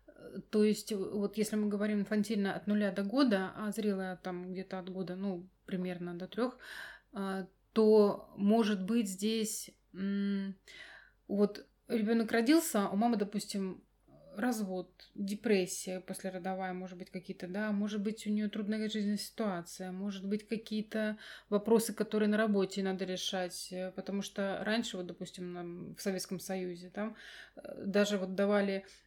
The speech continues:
э, мамы работали, им не давали декретный отпуск, они кормили грудью в положенные часы.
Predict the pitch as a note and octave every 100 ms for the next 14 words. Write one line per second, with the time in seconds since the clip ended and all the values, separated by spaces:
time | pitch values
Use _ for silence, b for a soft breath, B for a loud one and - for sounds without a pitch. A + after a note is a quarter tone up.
0 | _ G3 G3 F#3+ - - G#3+ F#3+ F#3 F#3+
1 | B3 E4 A3+ F#3+ F#3 F#3 F#3 F#3 F3 E3+
2 | F#3 F3+ G3 B3+ - - F#3 G3 G3+ G3
3 | G3 F#3 F3+ A#3 B3 G#3+ G#3 F#3 E3+ E3+
4 | - - - G3 G3+ F#3+ G3 F#3+ - G3+
5 | - E3+